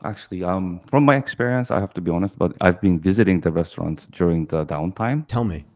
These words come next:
Speaker 1: And, and, um, a lot of the staffs are taking naps.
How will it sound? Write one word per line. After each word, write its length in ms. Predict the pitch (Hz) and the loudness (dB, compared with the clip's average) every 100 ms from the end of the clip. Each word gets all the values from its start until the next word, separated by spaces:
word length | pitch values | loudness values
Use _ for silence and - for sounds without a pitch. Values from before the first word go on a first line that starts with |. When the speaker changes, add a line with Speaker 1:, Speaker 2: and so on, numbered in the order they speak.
| _ | _
Speaker 1:
And, 180 | 110 107 - _ | 2 2 0 _
and, 300 | 104 104 92 - - - | 4 4 2 -2 -10 2
um, 440 | 101 101 98 92 - | 4 6 4 2 2
a 80 | 104 | 0
lot 220 | 117 151 | 2 2
of 240 | 170 - - - | 2 0 -8 -8
the 60 | 170 | -8
staffs 440 | - 98 92 - - | -4 -2 -2 -6 -8
are 80 | 90 | -6
taking 480 | - 101 69 82 | -2 -2 -4 -6
naps. 460 | 80 80 - - - | -6 -6 -10 -16 -20